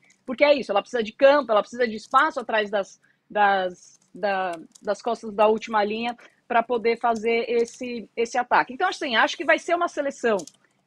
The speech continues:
que vai ter que ter cuidado com, com algumas questões, principalmente os corredores laterais, né?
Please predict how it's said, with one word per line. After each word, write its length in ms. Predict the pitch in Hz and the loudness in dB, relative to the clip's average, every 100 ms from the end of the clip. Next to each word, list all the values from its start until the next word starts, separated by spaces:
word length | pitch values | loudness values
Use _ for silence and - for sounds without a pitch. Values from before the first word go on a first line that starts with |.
| - | -6
que 100 | 262 | 0
vai 160 | 269 | 0
ter 140 | - 320 | 0 -4
que 80 | - | -8
ter 220 | 302 - _ _ | -10 -10 _ _
cuidado 560 | - 294 226 302 330 339 | -4 -2 4 4 4 -2
com, 200 | - 320 320 311 - _ | -8 -8 -8 -10 -14 _
com 140 | 294 | -2
algumas 380 | 311 302 311 330 | 0 0 -2 -4
questões, 540 | - 311 - 190 160 - | -4 -8 -6 -6 -6 -8
principalmente 760 | - 453 480 403 311 254 180 - | -4 -2 0 2 2 0 -6 -12
os 80 | 208 | -6
corredores 480 | 262 247 226 277 262 | -2 0 2 2 4
laterais, 720 | 269 285 269 208 175 143 _ _ | 0 2 0 2 0 -6 _ _
né? 280 | 196 226 | -6 -4